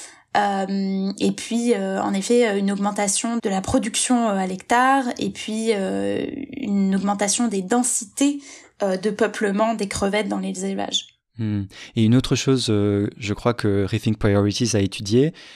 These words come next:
Speaker 2: c'est l'énorme proportion de crevettes qui meurent en fait dans ces élevages avant même d'avoir atteint l'âge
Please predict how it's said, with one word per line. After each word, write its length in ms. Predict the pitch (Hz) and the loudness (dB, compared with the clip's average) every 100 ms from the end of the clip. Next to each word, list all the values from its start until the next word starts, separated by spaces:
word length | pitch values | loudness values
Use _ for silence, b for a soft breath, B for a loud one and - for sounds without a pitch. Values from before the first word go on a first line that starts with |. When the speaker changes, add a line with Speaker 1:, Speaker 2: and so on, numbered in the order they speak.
| B | B
Speaker 2:
c'est 320 | - 120 135 | 0 4 6
l'énorme 580 | 113 120 123 143 131 110 | 6 6 6 6 4 2
proportion 640 | - 123 117 - 117 165 - b b - | 0 -2 -2 -2 -2 -4 -8 b b -4
de 100 | 104 | -2
crevettes 380 | - 117 131 - | 2 2 2 2
qui 120 | 107 | 2
meurent 380 | 107 123 147 117 | 4 6 6 2
en 60 | |
fait 340 | 104 123 - - | 0 -2 -4 -10
dans 160 | 117 110 | -4 -2
ces 240 | 113 101 | -2 0
élevages 360 | 98 107 147 143 B B B | 0 2 0 -2 B B B
avant 300 | 107 107 117 | 0 2 4
même 280 | 131 151 127 | 4 4 2
d'avoir 340 | 113 104 101 | 2 0 0
atteint 260 | 104 131 127 | 0 2 2
l'âge 420 | 117 131 127 | 4 4 2